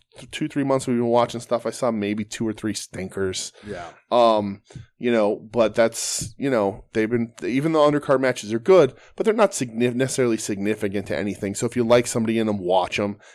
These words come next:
Speaker 1: If you don't, just watch the, the last two, three. Look, look where there's a title on the line. Try and find some sort of feud. There's, there's English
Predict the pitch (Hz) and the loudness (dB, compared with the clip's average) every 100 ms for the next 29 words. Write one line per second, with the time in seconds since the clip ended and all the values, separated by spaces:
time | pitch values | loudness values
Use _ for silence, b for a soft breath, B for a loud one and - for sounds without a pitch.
0 | b - 147 156 165 208 175 190 180 - | b -2 0 2 0 -4 0 0 0 -4
1 | - - 139 123 120 110 - 117 110 95 | -6 -2 2 4 2 0 -2 -4 -4 -4
2 | 98 98 107 117 127 143 - 147 135 127 | -2 2 0 0 2 2 4 2 2 -4
3 | - - 123 120 123 120 117 117 117 113 | -2 2 4 4 0 0 2 4 6 6
4 | 113 113 B B B B 135 123 120 135 | 4 0 B B B B 0 2 0 -2
5 | 120 120 117 123 113 - 104 107 110 113 | -2 -4 -2 -2 -2 -2 -2 0 0 -2
6 | 110 113 117 117 113 113 123 | 0 0 0 0 -4 0 0